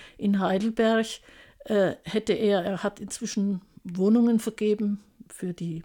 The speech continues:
Behörde. Und, äh, ich könnte da ein Apartment haben. So was Tolles hatte ich noch nie in meinem Leben. Und da hab ich gesagt, okay, ich bewerbe mich beim Süddeutschen Rundfunk.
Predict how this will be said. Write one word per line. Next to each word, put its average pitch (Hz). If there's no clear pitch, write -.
Behörde. 196
Und, 202
äh, 196
ich -
könnte 208
da 190
ein 170
Apartment 180
haben. 202
So 196
was -
Tolles 220
hatte 185
ich -
noch 190
nie 214
in 208
meinem 185
Leben. 175
Und 220
da 196
hab 180
ich -
gesagt, -
okay, 190
ich -
bewerbe 175
mich 226
beim 170
Süddeutschen 165
Rundfunk. 330